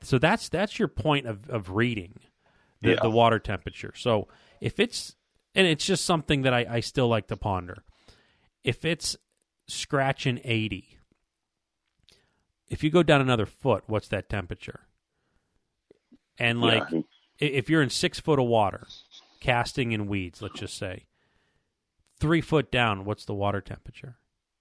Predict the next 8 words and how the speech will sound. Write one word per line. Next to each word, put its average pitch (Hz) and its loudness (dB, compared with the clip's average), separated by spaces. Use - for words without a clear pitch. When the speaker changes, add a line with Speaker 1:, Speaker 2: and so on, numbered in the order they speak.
Speaker 2:
I 127 4
know 98 10
when 90 6
I 87 2
jump 80 0
in, 101 2
it's - -4
freezing. 85 -8